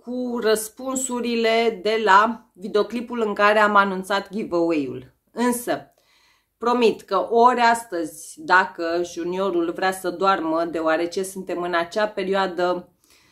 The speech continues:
în care copilul nu vrea să doarmă, de aceea eu sunt atât de dărâmată. Dacă va dormi juniorul, chiar astăzi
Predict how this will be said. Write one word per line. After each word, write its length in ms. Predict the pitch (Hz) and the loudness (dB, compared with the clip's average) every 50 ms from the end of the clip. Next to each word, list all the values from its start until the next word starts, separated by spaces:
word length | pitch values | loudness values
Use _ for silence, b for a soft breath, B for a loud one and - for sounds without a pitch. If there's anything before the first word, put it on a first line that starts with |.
| b b b b _ - | b b b b _ -8
în 140 | 185 214 220 | -6 -6 -2
care 360 | 220 202 196 190 196 196 190 | 0 2 2 2 2 -2 -4
copilul 520 | - 208 202 202 233 240 226 214 190 185 | -4 -6 -6 -4 -6 -4 0 0 0 0
nu 180 | 185 202 226 233 | 0 0 -2 0
vrea 200 | 226 214 202 202 | 2 2 2 2
să 180 | 196 - - 175 | 0 -2 -4 -4
doarmă, 680 | 170 202 208 214 196 175 156 156 156 170 - - _ _ _ _ _ _ _ _ _ _ _ _ | -2 0 0 0 0 0 0 0 0 -2 -4 -10 _ _ _ _ _ _ _ _ _ _ _ _
de 80 | - 202 | -8 -6
aceea 320 | 185 190 185 - 220 208 | -6 -6 -6 -6 -4 -2
eu 200 | 190 180 180 175 | 0 0 0 -2
sunt 300 | 175 175 - 190 175 165 | -2 -4 -8 -12 -10 -6
atât 360 | - 160 160 156 196 180 180 160 | -6 -6 -6 -6 -6 -8 -6 -4
de 380 | 160 165 165 165 156 160 - _ _ | -4 -4 -4 -4 -6 -8 -12 _ _
dărâmată. 1080 | - 196 190 - - 226 220 185 190 175 180 165 156 160 - - 180 202 247 269 - - _ _ b b b b b b b b b b b b b b _ _ _ _ _ _ _ | -12 -10 -6 -2 0 0 0 0 0 0 2 2 2 2 0 -2 -2 -2 -2 -4 -6 -12 _ _ b b b b b b b b b b b b b b _ _ _ _ _ _ _
Dacă 520 | - 190 185 240 240 269 285 285 - 269 254 254 262 254 - | -16 -2 4 6 6 6 6 4 0 -2 -2 -2 -2 0 2
va 160 | - 220 214 | 4 2 4
dormi 340 | 208 214 214 214 220 226 247 | 4 2 0 2 0 0 -2
juniorul, 640 | 220 180 208 196 202 233 269 269 262 269 262 262 254 | 0 -2 -2 0 2 2 2 2 2 2 -2 -4 -4
chiar 300 | 262 - 233 220 220 233 | -2 0 2 2 4 4
astăzi 640 | 262 277 269 269 - 214 220 220 214 214 - - | 2 2 0 0 0 2 2 2 0 -4 -12 -18